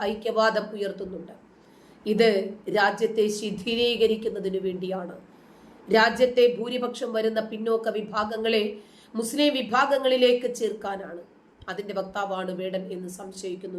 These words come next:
എന്നും അദ്ദേഹം പറഞ്ഞു. വേടൻ എന്ന കലാകാരൻ ഉയർത്തുന്ന സാഹിത്യവും അയാളുടെ ശരീരഭാഷ മുഴുവനും ഇവിടുത്തെ ദളിതർക്ക് വേണ്ടിയല്ല,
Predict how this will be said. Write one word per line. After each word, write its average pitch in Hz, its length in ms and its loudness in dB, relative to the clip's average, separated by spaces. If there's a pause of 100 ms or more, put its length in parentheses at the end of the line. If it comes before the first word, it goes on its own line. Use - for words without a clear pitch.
എന്നും 180 160 -10
അദ്ദേഹം - 340 -14
പറഞ്ഞു. - 260 -16 (800)
വേടൻ 294 360 6
എന്ന 302 160 2
കലാകാരൻ 285 680 4
ഉയർത്തുന്ന 262 460 -2
സാഹിത്യവും 247 720 -2
അയാളുടെ 233 440 2
ശരീരഭാഷ 226 800 -4
മുഴുവനും 208 520 -8
ഇവിടുത്തെ 196 300 -8
ദളിതർക്ക് 196 440 -8
വേണ്ടിയല്ല, 185 640 -10